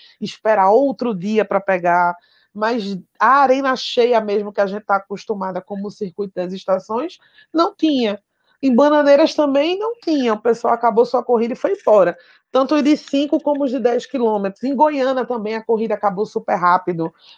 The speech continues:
pessoal pegou o, a medalha e foi embora pra casa. A gente já se reeducou a isso.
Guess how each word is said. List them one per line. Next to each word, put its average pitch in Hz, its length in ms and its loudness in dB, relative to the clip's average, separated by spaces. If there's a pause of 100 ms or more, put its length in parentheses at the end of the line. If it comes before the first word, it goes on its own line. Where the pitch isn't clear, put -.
pessoal 196 380 2
pegou 247 560 2
o, 226 340 -4
a 208 80 0
medalha 226 400 0
e 330 40 0
foi 339 180 -4
embora 285 220 2
pra 254 160 -4
casa. 170 340 0 (420)
A 240 200 2
gente 311 200 0
já 311 220 2
se 339 160 2
reeducou 233 720 0
a 170 80 0
isso. 156 420 -10